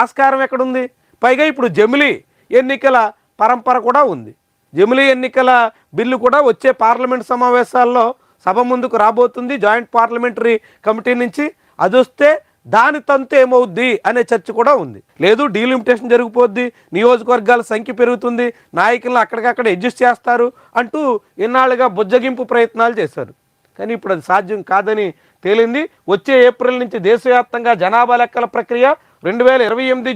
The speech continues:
జూన్ వరకు పూర్తయ్యే అవకాశం ఉంది. ఆ తర్వాత పునర్విభజనకు మరొక ఏడాదిన్నర,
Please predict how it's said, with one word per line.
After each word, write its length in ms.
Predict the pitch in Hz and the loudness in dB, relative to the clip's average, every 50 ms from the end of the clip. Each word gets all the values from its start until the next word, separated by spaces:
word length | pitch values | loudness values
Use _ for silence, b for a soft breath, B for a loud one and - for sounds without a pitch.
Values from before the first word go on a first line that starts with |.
| 170 190 | -6 -6
జూన్ 200 | 233 254 254 262 254 | -4 -2 0 2 2
వరకు 260 | 254 240 - - 247 180 135 - _ _ _ _ - | 2 0 -2 -2 -4 -4 -4 -6 _ _ _ _ -4
పూర్తయ్యే 420 | 226 247 220 - 247 247 254 254 233 208 | -4 -4 0 2 2 2 4 4 2 2
అవకాశం 380 | 226 220 - 254 247 - - 247 247 | 0 0 -2 -2 -2 -2 -4 -8 -6
ఉంది. 140 | 247 254 302 466 b b b b b - 180 | -4 -4 -4 -4 b b b b b 0 0
ఆ 20 | 226 254 262 | 2 2 2
తర్వాత 340 | 254 254 254 262 262 - 294 294 285 - | 0 2 2 2 2 0 0 -4 -4 -4
పునర్విభజనకు 640 | 202 220 247 254 254 254 254 247 254 254 254 240 254 226 | -4 -2 0 2 2 2 2 2 0 0 0 -2 -2 0
మరొక 260 | 220 233 247 247 - 247 214 185 185 | 2 2 2 2 2 0 0 2 2
ఏడాదిన్నర, 500 | 208 226 240 247 220 240 240 240 247 247 | 2 2 0 0 0 -2 -2 -2 0 0